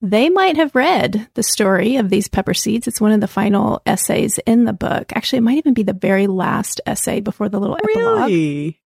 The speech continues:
Speaker 1: Yep. Um, but either way, I'm gonna share that story and maybe even read a bit, um, next week, which will be March sixth. The book will be out.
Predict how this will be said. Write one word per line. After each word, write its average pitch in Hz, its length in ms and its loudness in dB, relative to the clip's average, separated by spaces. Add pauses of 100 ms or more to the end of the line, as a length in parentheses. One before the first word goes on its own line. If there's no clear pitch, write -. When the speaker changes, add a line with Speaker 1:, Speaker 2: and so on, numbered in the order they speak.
Speaker 1:
Yep. 208 520 2 (320)
Um, 220 600 4
but 220 180 2
either 262 320 2
way, 254 540 4
I'm 220 220 2
gonna 233 160 2
share 208 240 0
that 202 200 0
story 208 400 2
and 202 120 4
maybe 190 220 0
even 202 240 0
read 202 200 2
a 208 80 2
bit, - 520 0 (120)
um, 226 540 -2 (140)
next 220 500 2
week, 226 300 0
which - 300 -2
will 202 140 0
be 220 500 2 (200)
March 196 600 -2 (120)
sixth. - 760 -8 (140)
The - 80 -6
book - 260 -8
will 220 60 0
be 233 160 -2
out. 294 240 -4